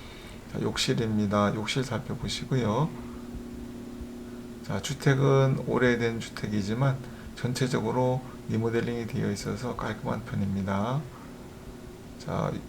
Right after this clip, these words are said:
욕실 위쪽은 에이비에스 도명으로 마감되어 있고요. 타-, 어, 주-, 욕실이 그렇게 아주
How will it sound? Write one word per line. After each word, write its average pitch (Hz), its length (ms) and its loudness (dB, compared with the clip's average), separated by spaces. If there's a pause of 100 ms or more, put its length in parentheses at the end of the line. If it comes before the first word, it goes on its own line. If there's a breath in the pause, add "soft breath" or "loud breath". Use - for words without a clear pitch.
(220)
욕실 123 320 2
위쪽은 120 440 2
에이비에스 110 460 0
도명으로 104 440 2
마감되어 98 560 2
있고요. 120 580 0 (4000)
타-, 135 240 0
어, 117 320 4
주-, - 140 -4 (580)
욕실이 135 580 10
그렇게 139 320 0
아주 143 300 2